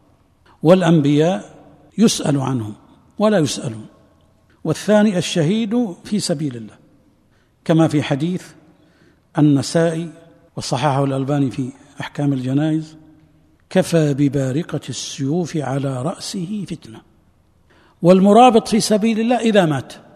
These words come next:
إذا مات وهو مرابط، كما في صحيح مسلم: "رباط يوم وليلة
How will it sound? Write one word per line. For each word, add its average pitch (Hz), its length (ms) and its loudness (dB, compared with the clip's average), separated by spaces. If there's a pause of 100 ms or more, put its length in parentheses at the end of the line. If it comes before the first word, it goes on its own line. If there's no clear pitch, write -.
إذا 196 160 4
مات 196 220 2
وهو 160 320 4
مرابط، 135 540 -6 (1000)
كما 180 240 4
في 151 100 0
صحيح 143 360 -2
مسلم: 156 460 -2 (760)
"رباط 151 460 2
يوم 143 440 4
وليلة 135 520 -4